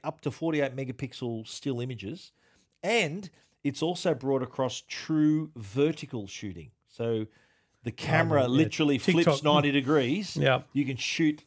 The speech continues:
Speaker 1: in that format, the, the portrait format
Speaker 2: Yeah, yeah.
Speaker 1: for Instagram, TikTok, whatever you want, and then being able to share it straight away. And then you can flip back to your normal aspect ratio as well. So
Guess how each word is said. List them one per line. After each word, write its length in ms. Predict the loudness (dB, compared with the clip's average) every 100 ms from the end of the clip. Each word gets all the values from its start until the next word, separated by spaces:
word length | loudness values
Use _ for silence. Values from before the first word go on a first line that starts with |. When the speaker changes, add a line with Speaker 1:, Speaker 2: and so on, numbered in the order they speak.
| _
Speaker 1:
in 160 | -8 -2
that 220 | -2 -2
format, 560 | -6 -4 -2 -2 -2 -4
the, 80 | -6
the 200 | -6 -6
portrait 420 | -2 -2 -2 -10
format 460 | -8 -4 0 2 2
Speaker 2:
Yeah, 140 | 0
yeah. 200 | -2 -4 -8 _ _ _
Speaker 1:
for 260 | -2 0 -2
Instagram, 580 | -6 -6 -4 -2 -4
TikTok, 460 | -6 -10 -4 -4 -2
whatever 180 | -4 -4
you 80 | -2
want, 140 | -4
and 160 | -4 -4
then 160 | -4
being 180 | -2 -2
able 120 | -2
to 60 | -4
share 240 | -4 -4
it 80 | -4
straight 220 | -4 -4 0
away. 420 | -2 -2 -8 -10 _ _ -8
And 100 | -4
then 80 | -4
you 80 | -4
can 140 | -8
flip 280 | -6 -8 -4
back 200 | -6 -6
to 80 | -8
your 140 | -6
normal 560 | -4 -4 -4 -6 -8 -8
aspect 360 | -10 -10 -10
ratio 380 | -8 -8 -8 -8
as 100 | -6
well. 240 | -6 -8 -8
So 360 | -8 -8 -8